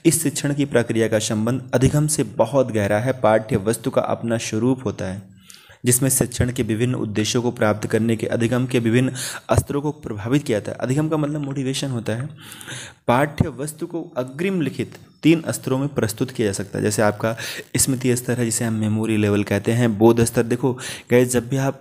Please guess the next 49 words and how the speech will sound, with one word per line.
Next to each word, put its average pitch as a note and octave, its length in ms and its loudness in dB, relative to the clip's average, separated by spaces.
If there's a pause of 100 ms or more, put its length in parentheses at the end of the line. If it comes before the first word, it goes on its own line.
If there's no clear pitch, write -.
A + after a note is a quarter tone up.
आंसर, A#2+ 540 2
जब A#2+ 160 0
आप A#2 200 4 (100)
हेडिंग B2 260 4
डालो, A2+ 440 2
स्मृति B2 320 0
स्तर B2 160 -2
डाला, A2+ 220 4
तो A#2 80 2
आपने B2+ 240 0
मेमोरी A2+ 360 0
लेवल A#2 260 2
जरूर A2 240 2
लिख G2 120 0
देना F#2+ 200 -4
है, F#2+ 200 -8 (380)
क्योंकि F3 240 -2
थोड़ा E3+ 260 4
सा E3+ 320 4
इंग्लिश C#3+ 340 2
में D3 60 0
लिखने C3+ 280 -2
से D3 120 -2
ना, C#3+ 200 -4 (460)
अ, A2 340 4
लेखन B2+ 360 4
शैली B2+ 280 2
अच्छी B2 260 0
होती B2 180 2
है C#3 60 6
और C3+ 60 2
दिखने C3+ 260 0
में C3+ 100 0
चीज़ें A#2+ 220 4
अच्छी - 300 2
लगती A2+ 300 -12
हैं, A#2+ 120 -8
तो - 100 -8
अट्रैक्ट B2 460 -4
करती G#2 320 -6
हैं G#2 120 -2
जो A2 120 0
आपका G#2 240 0
कॉपी G#2 300 0
चेक G#2 200 -4
करते G2 260 -4
हैं। - 220 -8
ठीक C#3 180 0
है, F#3 140 -2